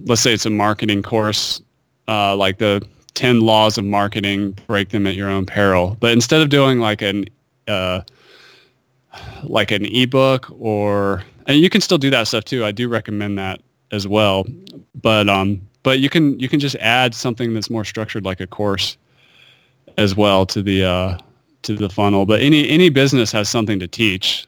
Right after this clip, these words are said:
Like, I do, like, one of our, this is, this is kind of a, a counterintuitive way that people use our software.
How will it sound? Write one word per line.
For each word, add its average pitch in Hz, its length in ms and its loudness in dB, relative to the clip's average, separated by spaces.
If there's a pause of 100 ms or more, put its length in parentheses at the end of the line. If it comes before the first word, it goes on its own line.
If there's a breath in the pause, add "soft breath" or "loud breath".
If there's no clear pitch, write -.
Like, 113 220 0
I 131 120 2
do, 139 380 -2
like, 120 180 -2
one 139 160 -2
of 131 140 -2
our, 120 320 -2
this 123 180 -8
is, 127 100 -12
this 131 200 -6
is 120 120 -6
kind 117 220 0
of 107 120 -2
a, 104 280 0 (640 soft breath)
a 117 60 -8
counterintuitive 120 720 0
way 104 240 0
that 107 140 -8
people 110 260 -8
use 107 140 -8
our 98 140 -8
software. 107 640 -4